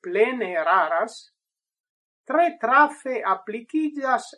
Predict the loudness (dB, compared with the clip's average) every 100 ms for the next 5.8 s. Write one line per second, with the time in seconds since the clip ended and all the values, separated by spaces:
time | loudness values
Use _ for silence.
0 | _ -6 0 4 4 2 -4 -4 -2 -2
1 | -2 -4 -8 _ _ _ _ -4 2 4
2 | 2 2 2 4 2 -4 -8 -4 -2 -2
3 | -4 2 2 2 -6 -12 -12 -10 -12 -14
4 | -14 -14 -2 2 2 0 -4 -4 -6 -8
5 | -10 -6 -6 -6 -12 -6 -6 -6